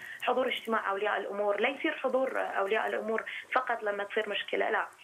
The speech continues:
أمنياتي إن، إن ال-، ال-، التواصل الأسري هاي يكون بالفعل مثل ما مخطط له في المدارس، يكون على أرض الواقع. لما يصير، آه، لما تصير فعالية معينة، لما يدعونهم ل، آه، يعني اجتماع خاص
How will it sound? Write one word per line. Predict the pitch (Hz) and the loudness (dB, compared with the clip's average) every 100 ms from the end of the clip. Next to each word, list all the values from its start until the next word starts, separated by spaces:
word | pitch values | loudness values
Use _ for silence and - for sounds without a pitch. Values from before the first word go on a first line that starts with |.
| - - - | -12 -10 -2
أمنياتي | 247 262 302 302 294 | 2 2 2 0 0
إن، | 254 | 2
إن | 247 - 233 233 | 2 0 -2 0
ال-، | 226 226 - 220 214 220 | 0 -2 0 0 2 0
ال-، | 220 233 | 0 -2
التواصل | - 220 262 294 294 269 | 0 2 2 2 2 2
الأسري | 269 269 254 247 | 0 0 2 2
هاي | 254 262 | 0 -2
يكون | 233 - 240 | -2 -2 -4
بالفعل | 208 - - 202 202 | -4 0 -2 -2 -6
مثل | 240 254 | -2 0
ما | 214 | 2
مخطط | 214 220 220 240 226 | 2 0 0 0 0
له | |
في | 202 254 | -2 0
المدارس، | 240 247 254 277 - - - - | 2 2 2 0 -2 -4 -4 -2
يكون | 226 277 254 | 0 2 0
على | 208 | 0
أرض | 214 214 196 | 0 0 2
الواقع. | 185 185 - - - _ _ _ _ - - - | 2 0 0 -6 -12 _ _ _ _ -20 -4 0
لما | 233 247 | 2 0
يصير، | 247 269 233 214 | 2 2 2 0
آه، | 202 196 190 196 | 0 0 0 -2
لما | 196 220 240 | 2 2 2
تصير | 247 285 | 0 0
فعالية | 214 202 220 214 | 2 2 2 2
معينة، | 196 190 196 190 190 | 2 0 2 2 4
لما | 202 208 208 202 202 | 2 2 2 2 0
يدعونهم | 214 214 208 240 220 220 202 | 0 0 2 0 0 0 2
ل، | 202 196 - - - - | 4 2 2 0 -2 0
آه، | 202 185 190 98 95 98 - | 0 2 0 2 2 0 -2
يعني | - 196 - 196 - | 0 0 0 -4 -4
اجتماع | - 240 220 | 0 2 2
خاص | - - | 0 0